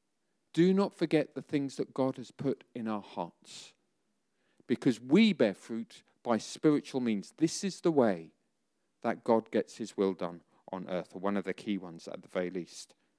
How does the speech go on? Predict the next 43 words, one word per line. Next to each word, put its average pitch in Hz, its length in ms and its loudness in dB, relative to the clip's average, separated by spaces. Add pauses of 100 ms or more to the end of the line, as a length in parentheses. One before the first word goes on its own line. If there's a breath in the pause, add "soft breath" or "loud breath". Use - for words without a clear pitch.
(800)
Final 156 420 4
thing 151 260 2
to - 80 -14
say 165 280 4
about 135 340 2
promises, 160 460 0
and 135 80 -6
then, 120 220 0 (100)
uh, 120 200 4
two - 180 -2
or 156 60 4
three 143 180 0
other 135 160 0
comments - 400 -4
to - 100 -16
make. 85 300 -16 (720 soft breath)
The 147 60 0
fulfillment 214 640 6
of 156 80 0
promises 127 520 0
is - 240 -2
not 196 240 4
always 143 560 4
what 156 260 2
we've 196 220 -6
been 135 300 0
expecting. - 840 -4 (500)
In 156 80 0
other 160 140 0
words, 175 180 4
when 196 140 4
God 202 200 6
starts - 460 2
to - 80 -12
bring 202 220 2
these 185 180 0
things 180 240 0
about, 156 400 0
you 185 80 0
might 175 380 0
get 170 160 4
a 190 60 4
surprise. 180 920 -2